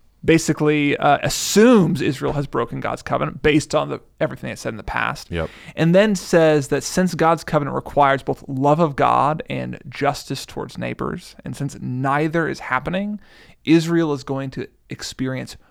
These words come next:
Speaker 1: great consequences because they have failed the great calling God has called them to.
Speaker 2: Hmm.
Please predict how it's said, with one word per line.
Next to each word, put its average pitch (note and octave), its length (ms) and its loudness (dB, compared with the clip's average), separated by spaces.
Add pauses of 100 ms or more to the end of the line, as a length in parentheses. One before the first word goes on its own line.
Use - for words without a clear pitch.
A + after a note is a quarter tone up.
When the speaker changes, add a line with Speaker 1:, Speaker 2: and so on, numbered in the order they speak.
(240)
Speaker 1:
great C3+ 420 -2
consequences - 1120 -8 (120)
because A#2+ 580 -6
they A#2+ 240 -6
have A2 460 -8
failed - 800 -2
the - 80 -6
great C3 420 -6
calling - 520 -6 (160)
God - 180 -8
has - 120 -18
called - 320 -12
them - 200 -18
to. - 200 -20 (200)
Speaker 2:
Hmm. E2+ 560 -8